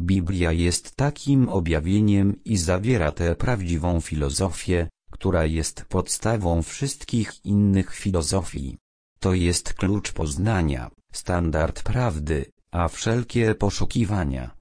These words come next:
które ignorują ten standard i są mu przeciwne, są próżnomównością i sprzeczaniem około fałszywie nazwanej umiejętności.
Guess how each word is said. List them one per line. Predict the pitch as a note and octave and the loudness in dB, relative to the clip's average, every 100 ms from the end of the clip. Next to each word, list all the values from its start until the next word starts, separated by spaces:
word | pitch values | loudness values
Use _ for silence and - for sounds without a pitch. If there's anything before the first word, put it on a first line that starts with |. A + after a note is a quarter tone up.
| _ | _
które | - C#3+ C#3 | -4 0 2
ignorują | B2+ D#3+ C3+ C#3 D3 G2 D2+ D#2+ D2 | 2 0 2 4 4 2 2 0 0
ten | E2 D#2+ | 0 -2
standard | - - G#2 F#2 D#2 D2 D2 - | -4 -2 0 2 4 2 0 -4
i | - - C#3+ | -10 -6 -4
są | - D2+ D2+ | 0 0 0
mu | F#2+ A#2 | -2 -2
przeciwne, | - F#2 - - D3 F2+ D#2 D2 - _ | -2 -4 -2 0 0 2 0 -2 -6 _
są | - A#2+ A2+ G#2 | -4 0 0 0
próżnomównością | - E2+ E2 D#2+ F2+ D#2+ F#2 G#2 A2+ - A#2+ A2+ A2+ | -2 -2 2 2 2 2 2 2 2 2 4 2 2
i | - F2 | 0 -2
sprzeczaniem | - - - F#2 C3 C3 G2+ D#2+ D#2+ | -2 -4 -4 0 0 2 2 2 2
około | D2 - A2 G#2 G2+ | 0 0 2 4 2
fałszywie | - G#2+ G2+ A#2 E2 D#2+ D2 | 2 0 0 0 0 0 0
nazwanej | C#2+ C#2+ F2 B2 B2 B2 - | -2 -2 0 2 2 2 2
umiejętności. | G2+ F#2 D#2+ D#2+ - F#2+ G2 F2 - - - | 2 4 4 0 -2 0 0 0 -4 -6 -6